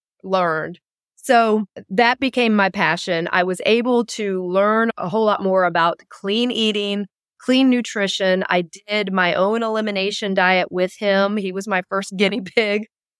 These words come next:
And in five weeks' time,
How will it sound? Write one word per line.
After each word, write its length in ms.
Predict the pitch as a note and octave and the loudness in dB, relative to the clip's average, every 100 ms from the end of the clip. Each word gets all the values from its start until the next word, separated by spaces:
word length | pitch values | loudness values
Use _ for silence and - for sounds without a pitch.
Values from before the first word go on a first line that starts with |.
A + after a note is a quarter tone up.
| _ - | _ 0
And 460 | G#3+ G3+ G3 G3 - _ - | 4 4 2 -2 -8 _ 0
in 240 | A#3+ A#3+ | 2 2
five 500 | - B3 A3+ B3+ C#4 | 0 2 4 4 0
weeks' 460 | C#4 C4 B3+ - - | -4 -4 -4 -10 -14
time, 840 | - C4+ C#4+ D#4 G3 F3+ F3+ | -10 -4 -2 -2 -4 -4 -4